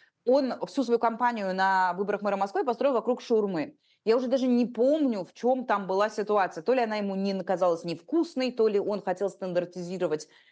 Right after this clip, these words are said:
э, соус, в который ее кладут, или мясо, или еще что-то. Вот он всю эту кампанию ездил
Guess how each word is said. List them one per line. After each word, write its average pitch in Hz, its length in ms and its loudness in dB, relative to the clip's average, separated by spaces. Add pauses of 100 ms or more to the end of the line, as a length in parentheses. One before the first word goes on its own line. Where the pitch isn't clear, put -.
(160)
э, 165 240 2
соус, 302 540 0
в - 80 -16
который 233 380 2
ее 220 140 0
кладут, 202 400 -2
или 180 100 0
мясо, 220 280 -2
или 170 80 -2
еще 190 160 -6
что-то. 143 300 -10
Вот 269 180 0
он 247 140 -4
всю 254 340 -2
эту 170 160 -4
кампанию 269 640 -2 (380)
ездил 208 640 0